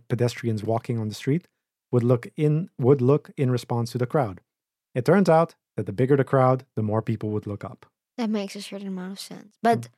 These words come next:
Speaker 2: a paper from nineteen sixty?
Speaker 1: Nineteen sixty-nine, yeah.
Speaker 2: Okay.
Speaker 1: And it gets even more interesting. So, um, uh, out of those three authors, the more famous one is Stanley Milgram.
Speaker 2: Mm-hmm.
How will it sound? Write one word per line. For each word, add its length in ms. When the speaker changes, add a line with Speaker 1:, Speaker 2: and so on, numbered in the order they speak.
Speaker 2:
a 40
paper 440
from 180
nineteen 520
sixty? 320
Speaker 1:
Nineteen 320
sixty-nine, 140
yeah. 100
Speaker 2:
Okay. 560
Speaker 1:
And 160
it 100
gets 220
even 220
more 200
interesting. 540
So, 520
um, 580
uh, 640
out 160
of 80
those 180
three 200
authors, 600
the 280
more 240
famous 480
one 280
is 180
Stanley 420
Milgram. 480
Speaker 2:
Mm-hmm. 300